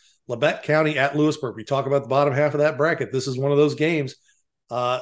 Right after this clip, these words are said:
Labette County, I think, is a, a pretty solid program, but, man, Lewisburg, big win over Spring Hill last week, Coach, to ro-, lock up that Frontier League. Battling, De-, Declan Battle, the quarterback, and Ashton Moore,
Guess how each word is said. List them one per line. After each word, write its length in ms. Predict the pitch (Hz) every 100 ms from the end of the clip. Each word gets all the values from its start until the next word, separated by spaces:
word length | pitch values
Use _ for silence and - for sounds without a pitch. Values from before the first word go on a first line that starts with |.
| -
Labette 260 | 151 156 220
County, 300 | 214 202 185
I 20 |
think, 180 | 165 165
is 120 | 139
a, 60 | 147
a 140 | 147
pretty 200 | 139 185
solid 260 | - 165 139
program, 460 | 156 151 143 135
but, 140 | 120 113
man, 280 | - 135 110
Lewisburg, 500 | 127 156 151 110 92
big 180 | 175 185
win 140 | 143
over 140 | 127 101
Spring 260 | - 127
Hill 160 | 110 113
last 240 | 104 104
week, 160 | 117 107
Coach, 200 | 117 104
to 120 | 104
ro-, 140 | 104 117 _ _ _
lock 280 | 117 135 -
up 100 | 123
that 180 | 123 113
Frontier 400 | 123 110 127 117
League. 240 | 110 104 _ _ _ _ _ -
Battling, 640 | 127 139 160 156 147 131
De-, 180 | 143 -
Declan 340 | 135 156 170 156
Battle, 220 | 160 160
the 80 | 139
quarterback, 400 | 160 151 156 143
and 120 | 123
Ashton 300 | 143 - 143
Moore, 300 | 139 143